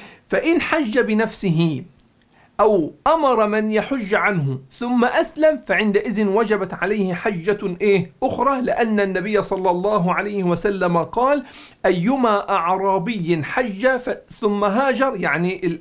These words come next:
إيه، يعني ثم ذهب إلى المدينة أو ثم أسلم، يعني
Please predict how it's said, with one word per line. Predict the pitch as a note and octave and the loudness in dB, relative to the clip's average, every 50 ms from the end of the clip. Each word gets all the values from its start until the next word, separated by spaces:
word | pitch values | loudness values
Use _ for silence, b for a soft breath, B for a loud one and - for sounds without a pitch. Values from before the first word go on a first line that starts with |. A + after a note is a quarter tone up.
| - - | -10 -12
إيه، | F#3 F#3 F3+ F3 - F3+ F3 D#3 - | -10 -8 -8 -6 -4 -4 -4 -4 -4
يعني | F3+ D#3 C3+ D3+ D3+ | -4 -4 -4 -4 -4
ثم | - - F3+ F3 E3+ E3 | -4 -4 -2 0 0 -2
ذهب | - E3 F3+ A#3 A3 G3+ F3+ G3 | -2 -4 -2 0 2 2 2 2
إلى | F3+ F3+ F3 | 2 2 2
المدينة | F3+ F3 F#3 G3+ F#3 F#3 | 2 2 2 2 2 2
أو | - F#3 F#3 | 2 0 0
ثم | - - B3 G#3+ G3+ G#3 | 0 -2 -2 -2 -2 0
أسلم، | - A#3+ A3 - A3+ G#3 G#3+ A3 | 0 -2 -2 0 0 0 0 2
يعني | A#3+ A3 A3+ A3+ B3 A#3+ | 2 2 0 0 0 -2